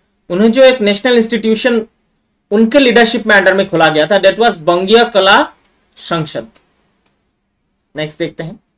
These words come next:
who established the Bengal National College? किसने एस्टैब्लिश किया था बंगाल नेशनल कॉलेज? It was अरविंद घोष। Who? अरविंद घोष। नेक्स्ट देखते हैं, statement and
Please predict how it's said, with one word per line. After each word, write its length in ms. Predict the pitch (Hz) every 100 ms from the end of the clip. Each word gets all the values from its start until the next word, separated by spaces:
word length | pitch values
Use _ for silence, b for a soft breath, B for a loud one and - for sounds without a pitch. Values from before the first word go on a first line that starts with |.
| _ _ _ _ _
who 120 | 262 294
established 600 | 277 - 277 269 294 285
the 80 | 196 185
Bengal 360 | 214 247 269 233
National 340 | 220 247 226
College? 300 | 226 185 143
किसने 400 | - 226 - 254
एस्टैब्लिश 460 | 233 - 226 214 202
किया 220 | - 170
था 160 | 147 139 107 _ 156
बंगाल 420 | 175 190 233 254
नेशनल 440 | 180 175 202 214
कॉलेज? 480 | 202 254 214 - - _ _ _ _ _ _
It 160 | 170 175
was 260 | 208 233 - 165
अरविंद 480 | 190 202 214 220
घोष। 540 | 220 - 175 151 120 - - - _ _ _ _ _
Who? 200 | 180 240 330 _ _ _ _ 156
अरविंद 540 | 143 170 180 269 311 - _ _
घोष। 240 | 151 113 - - _ _ _
नेक्स्ट 240 | 151 160 -
देखते 260 | 151 151
हैं, 140 | 143 156 _ _ _ _ _ _ _ _ _ _ _ _
statement 800 | - - 240 247 247 262 254 226
and 240 | 208 214